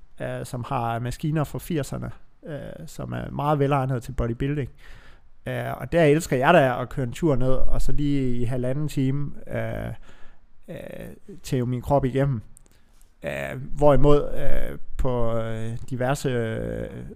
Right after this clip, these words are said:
storbyferier et eller andet sted, hvor jeg ville skulle køre, og jeg ved ikke hvor langt, for at finde nogenlunde fornuftige center og afbryde alt planlagt ferie,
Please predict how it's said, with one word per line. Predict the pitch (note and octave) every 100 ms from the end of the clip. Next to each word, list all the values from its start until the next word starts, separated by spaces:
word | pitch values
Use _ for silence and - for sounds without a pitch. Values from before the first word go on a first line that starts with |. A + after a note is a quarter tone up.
| -
storbyferier | - D3+ D3+ C3 - C#3 A#2+
et |
eller | B2 C3+
andet | A#2 A#2
sted, | - C3
hvor | C3+ A#2+
jeg | A2+ A#2
ville | A#2 A#2
skulle | - B2+
køre, | - C3 C#3
og | C3
jeg | A#2
ved | C3+ C3+
ikke | A#2+
hvor | A#2
langt, | A#2+ C3+ -
for | C3
at | B2
finde | C3+ C3+
nogenlunde | C3+ D3 C3+ B2+
fornuftige | - B2+ B2+ -
center | - C#3 C3 A2+
og | A2 A#2+
afbryde | C#3 - B2+ A#2
alt | C3+ D3+ -
planlagt | C3+ C3 B2+ A#2
ferie, | - C3